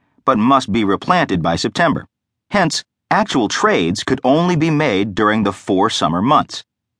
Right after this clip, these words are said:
But the dealers did not take a break during the remaining eight months.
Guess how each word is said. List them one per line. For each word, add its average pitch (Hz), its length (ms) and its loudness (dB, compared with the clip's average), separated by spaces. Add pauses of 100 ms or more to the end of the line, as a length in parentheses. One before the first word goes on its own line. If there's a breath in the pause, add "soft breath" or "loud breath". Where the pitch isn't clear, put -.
(140)
But 131 120 -2
the 123 60 0
dealers 139 320 2
did 101 160 0
not 107 240 0
take - 240 -4
a 90 60 -2
break 87 460 -2
during 95 260 0
the 87 80 -2
remaining 90 460 -2
eight 190 240 -2
months. - 340 -8